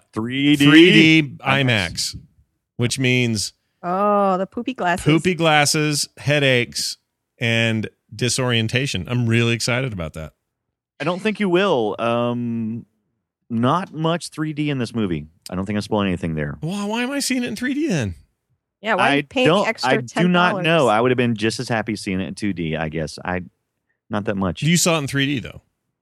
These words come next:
Speaker 1: Yeah, I saw it in three D. No, is that what I was supposed to see it in? <laughs> Oh, that explains the no three D thing.
Speaker 2: <laughs> Well, no, no, no.
Speaker 1: Oh.
Speaker 2: See, I'm always, you know me, dude. I hate three D. I think it's a dead
Speaker 1: Yeah,
Speaker 2: tech
Speaker 1: yeah,
Speaker 2: already. I
Speaker 1: yeah.
Speaker 2: think it's terrible for video games or movies. So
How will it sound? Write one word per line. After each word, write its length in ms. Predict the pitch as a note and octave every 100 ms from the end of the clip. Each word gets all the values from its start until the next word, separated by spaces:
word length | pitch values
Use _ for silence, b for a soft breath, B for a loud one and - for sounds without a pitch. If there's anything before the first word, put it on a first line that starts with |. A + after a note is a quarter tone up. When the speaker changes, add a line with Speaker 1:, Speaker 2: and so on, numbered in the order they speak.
| _ _
Speaker 1:
Yeah, 100 | G#2
I 20 |
saw 140 | G2+ F3
it 40 |
in 40 | B2+
three 140 | -
D. 180 | G2+ D#2+
No, 320 | D#2 F3+ B2+
is 80 | B2+
that 140 | D#3
what 80 | F#3
I 20 |
was 80 | G3
supposed 220 | E3 F#3+ -
to 60 |
see 120 | F#3+
it 60 | G3+
in? 220 | A3 G#3
<laughs> 140 | - E3+
Oh, 100 | F3+
that 160 | F3 F3+
explains 380 | - - D3+ C3+
the 60 |
no 140 | C#3+ C#3+
three 180 | C#3+ D3
D 160 | C3
thing. 300 | - G#2 F#2 -
Speaker 2:
<laughs> 60 | G#3 - C4+ - B B B B
Well, 140 | - G3+
no, 160 | B3+
no, 80 | A#3
no. 80 | G#3
Speaker 1:
Oh. 400 | A#3 A#3+ A3 D3+ E3+
Speaker 2:
See, 180 | G#3+
I'm 220 | G3 A3+ B3+
always, 240 | A#3+ F#3+
you 100 | A3
know 160 | B3 G#3+
me, 160 | A#3
dude. 220 | G3 G3+ G#3+
I 140 | A3
hate 200 | A3 A3+
three 200 | A3 A3+
D. 240 | G3+ F3+
I 80 | D#3
think 180 | F3+ G3
it's 160 | F#3+ G3
a 60 |
dead 480 | D3 F3+ G3 E3 D3+
Speaker 1:
Yeah, 120 | - G3+
Speaker 2:
tech 140 | G3+ E3+
Speaker 1:
yeah, 120 | D#3+
Speaker 2:
already. 320 | F#3 G#3 D#3
I 20 |
Speaker 1:
yeah. 60 | E3+
Speaker 2:
think 160 | E3+
it's 100 | D#3+
terrible 320 | - F3+ F#3 D3+
for 140 | C#3
video 240 | C#3 D#3+
games 240 | D#3+ E3 D#3
or 100 | E3+
movies. 320 | D#3 B2 B2
So 240 | B2+ B2